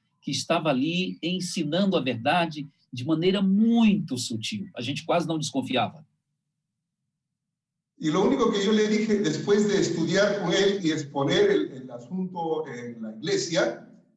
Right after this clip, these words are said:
Speaker 2: le dije al pastor de la iglesia, "Hágame un favor, pregúntele al tesorero si ese hermano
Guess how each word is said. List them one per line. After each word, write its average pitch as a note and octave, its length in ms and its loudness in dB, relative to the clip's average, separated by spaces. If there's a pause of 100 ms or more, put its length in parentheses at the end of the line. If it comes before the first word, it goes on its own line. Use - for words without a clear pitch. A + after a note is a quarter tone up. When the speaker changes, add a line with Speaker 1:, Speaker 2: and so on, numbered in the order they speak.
(180)
Speaker 2:
le D3 180 0
dije A3 260 2
al E3 160 2
pastor F3 400 2
de D#3 100 2
la D3+ 100 4
iglesia, D3+ 540 0
"Hágame B3+ 300 2
un A3 60 0
favor, - 400 -2 (1120)
pregúntele G3 600 2
al D#3+ 100 2
tesorero G3 560 2
si E3 280 0
ese A3+ 200 0
hermano G#3+ 560 2